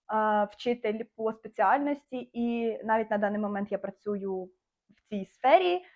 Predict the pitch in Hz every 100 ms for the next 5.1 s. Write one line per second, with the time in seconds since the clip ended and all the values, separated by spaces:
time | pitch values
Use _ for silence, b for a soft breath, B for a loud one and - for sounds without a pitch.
0 | b _ - 247 269 247 247 262 233 220
1 | 214 208 214 208 214 - _ _ 247 254
2 | 262 233 202 208 208 202 202 202 - 208
3 | 202 208 190 190 208 220 214 220 269 330
4 | - 320 247 233 214 240 349 381 359 339